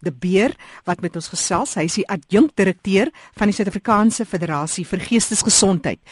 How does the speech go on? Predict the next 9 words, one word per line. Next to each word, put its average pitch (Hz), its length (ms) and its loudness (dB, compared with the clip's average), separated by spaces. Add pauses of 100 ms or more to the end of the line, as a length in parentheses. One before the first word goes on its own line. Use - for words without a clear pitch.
(200)
In 220 160 4
Julie 240 240 6
maand 190 340 4
fokus 170 400 -4
ons 156 320 -4
op - 140 -10
geestesgesondheid 202 880 -2
in 147 100 -6
Suid-Afrika 196 760 0